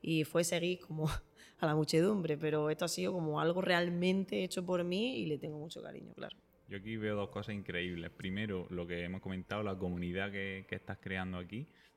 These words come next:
Speaker 2: Y lo segundo, que ya lo ha dicho algún invitado de los que hemos traído, es la capacidad de ser flexible y escuchar tu negocio. O sea, darte cuenta cómo de una situación tuya personal eres capaz de extrapolarlo a nivel empresarial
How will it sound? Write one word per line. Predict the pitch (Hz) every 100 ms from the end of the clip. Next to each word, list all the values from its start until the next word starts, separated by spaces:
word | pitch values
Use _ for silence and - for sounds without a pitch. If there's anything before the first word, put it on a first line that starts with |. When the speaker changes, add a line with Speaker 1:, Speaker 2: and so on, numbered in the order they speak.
| _ _
Speaker 2:
Y | 110
lo | 104
segundo, | 98 95 110 120 147 147 - -
que | 90
ya | 101
lo | 110
ha |
dicho | 98 101 98 95
algún | 95 98 95
invitado | 95 95 98 95
de |
los | 95
que | -
hemos | 107 92
traído, | - 98 117 98
es | 98 110 -
la | 101 92 87
capacidad | 90 95 92 92 98 107
de |
ser | - 117
flexible | - 107 - 113 117
y | 107
escuchar | 92 92 - 98
tu | - 95
negocio. | 87 87 95 - - _ _ - - _
O |
sea, | 95
darte | 90 101 107 117 104
cuenta | 120 120 117 101
cómo | 113 127
de |
una | 123 117
situación | - 104 107 131 131 101 - _ -
tuya | 117 127 127
personal | 123 120 123 135 139 - -
eres | 101 117
capaz | - 107 120 123
de | 101 98 92 - 98
extrapolarlo | - - 90 92 107 117 98 90
a |
nivel | 87 87 92 101 98 107
empresarial | 101 - - 104 117 151